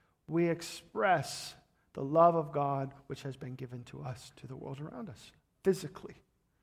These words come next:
Let us be a people that are content. Let us a people that while we struggle with our desires, be a people that give them to you.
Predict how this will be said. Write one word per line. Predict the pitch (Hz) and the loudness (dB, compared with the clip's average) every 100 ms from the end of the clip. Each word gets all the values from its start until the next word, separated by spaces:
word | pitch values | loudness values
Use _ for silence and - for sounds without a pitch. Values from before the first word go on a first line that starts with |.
| _ _ _ _ | _ _ _ _
Let | 185 214 | 6 6
us | 214 | 6
be | 214 190 | 4 4
a | |
people | - 185 180 175 | 4 -4 -4 -6
that | 175 | -6
are | |
content. | 175 196 180 151 127 - - _ _ _ _ _ _ _ _ | -4 -8 -10 -12 -14 -18 -20 _ _ _ _ _ _ _ _
Let | 156 | -6
us | 151 | -6
a | |
people | 147 - 190 185 170 | -12 -6 -2 -2 -2
that | 165 | -2
while | 175 170 | 4 4
we | 175 170 165 - - | 6 2 -2 -14 -16
struggle | - 208 214 226 220 | 2 8 10 10 4
with | 208 | 6
our | 185 | 4
desires, | 170 151 160 156 151 147 | 4 0 2 4 2 0
be | - 165 | -2 -2
a | |
people | 165 202 202 | 0 -4 -2
that | 185 165 | -4 -2
give | 156 156 | -6 -4
them | 170 165 | -6 -4
to | 185 | -8
you. | 143 113 110 | -8 -8 -10